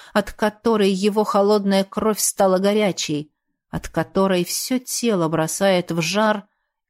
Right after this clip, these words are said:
а пульс стучит набатом в висках, затмевая рассудок. Женщина, которую он хочет до зубовного скрежета, до боли в паху,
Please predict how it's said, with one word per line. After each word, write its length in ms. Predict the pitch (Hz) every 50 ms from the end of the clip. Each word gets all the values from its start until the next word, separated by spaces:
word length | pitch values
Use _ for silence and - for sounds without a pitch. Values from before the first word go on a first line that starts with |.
| _ _
а 120 | - 180 165
пульс 460 | - _ - 233 233 220 196 - -
стучит 720 | - - - - - - 202 196 - - - 214 202 -
набатом 680 | 196 196 190 196 190 180 190 196 185 - - 170 170 165
в 40 | 165
висках, 680 | 165 175 180 175 - - - - 208 202 190 - - 190
затмевая 680 | 175 180 180 - - 185 185 175 170 - 180 170 160 165
рассудок. 800 | 175 175 - - - - - 214 180 160 151 - - - _ _ _ _ _ _ _ _ _ _ _ _ _ _ - _ _ _ _ _ _ _ _
Женщина, 680 | - 170 156 160 175 190 185 175 160 - 156 151 156
которую 500 | 151 - 160 156 - 175 170 170 170 170
он 200 | 170 170 170 170
хочет 600 | - - - - - 208 190 185 - 180 165 170 170
до 120 | 196 185
зубовного 720 | 170 170 180 180 175 175 196 190 185 185 185 180 180 190 185
скрежета, 800 | - - - - - 202 202 180 151 - 147 147 - - 160
до 240 | 165 170 196 202 196
боли 520 | 190 180 185 214 247 247 208 196 190 185
в 160 | 180 - - - _
паху, 680 | - 196 180 - - - - 247 240 202 165 156 -